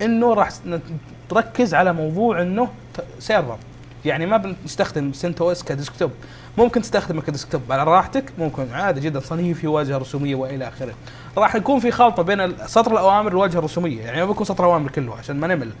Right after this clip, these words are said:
خلاص حنا، حنا بوقت وصلنا إلى الواجهة الرسومية، زين؟ ولكن لأنه سطر الأوامر مهم للتعامل مع التوزيع عن بعد عن طريق السكيور شيل،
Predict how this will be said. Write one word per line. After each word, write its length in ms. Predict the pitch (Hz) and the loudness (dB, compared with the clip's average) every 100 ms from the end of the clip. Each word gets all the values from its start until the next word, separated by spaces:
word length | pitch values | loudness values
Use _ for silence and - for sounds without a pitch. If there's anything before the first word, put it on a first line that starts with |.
| - - 185 | -18 -4 2
خلاص 240 | 190 143 | 4 4
حنا، 240 | 165 165 143 | 0 -4 -4
حنا 180 | 190 190 | -2 -2
بوقت 320 | 151 202 202 | 2 0 0
وصلنا 360 | 180 196 220 185 | -2 0 0 0
إلى 80 | 196 | 2
الواجهة 300 | 220 202 190 | 2 2 0
الرسومية، 500 | 185 - 160 117 110 - - - | -2 -2 -4 -4 -10 -16 -20 -16
زين؟ 240 | 135 185 208 - - | -2 -2 -2 -8 0
ولكن 380 | 202 254 254 220 | 8 8 8 2
لأنه 280 | 214 240 214 | 2 2 2
سطر 200 | 233 233 | 0 4
الأوامر 380 | 208 220 196 | 4 4 2
مهم 300 | 170 202 170 | 0 0 -2
للتعامل 440 | 156 - 151 190 160 | -4 0 2 4 2
مع 140 | 160 | -2
التوزيع 440 | 147 160 151 156 143 | -4 -4 -4 -2 -2
عن 120 | 147 | -2
بعد 200 | 143 120 | -4 -4
عن 100 | 123 | -4
طريق 180 | 143 143 | -6 -6
السكيور 400 | - 160 202 196 | -10 -8 -2 -2
شيل، 300 | 196 202 | 0 -2